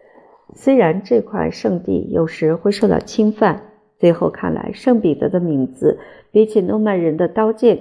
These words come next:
却具有更大的威力。最早建立的殖民地阿维尔萨具有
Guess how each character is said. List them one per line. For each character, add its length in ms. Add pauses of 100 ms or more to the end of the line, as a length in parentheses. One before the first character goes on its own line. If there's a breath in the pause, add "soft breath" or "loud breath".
(180)
却 240
具 200
有 260
更 260
大 180
的 180
威 140
力。 220 (800 soft breath)
最 180
早 220
建 280
立 120
的 180
殖 160
民 240
地 240
阿 260
维 180
尔 180
萨 500 (400)
具 360
有 680